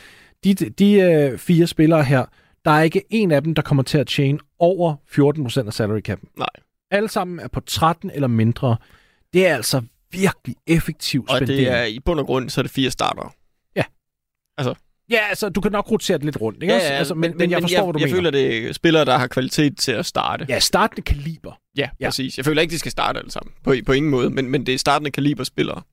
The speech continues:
Speaker 2: Øh, at få det til under fjorten procent af salary cap'en, det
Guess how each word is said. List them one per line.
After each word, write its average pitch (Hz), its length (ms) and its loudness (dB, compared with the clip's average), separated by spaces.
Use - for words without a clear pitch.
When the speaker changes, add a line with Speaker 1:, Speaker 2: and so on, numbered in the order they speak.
Speaker 2:
Øh, 123 240 2
at - 80 0
få 151 180 2
det 135 200 0
til 120 200 -2
under 127 160 0
fjorten 131 300 -4
procent 120 640 -2
af - 100 -2
salary 127 340 0
cap'en, 135 300 -6
det 139 240 0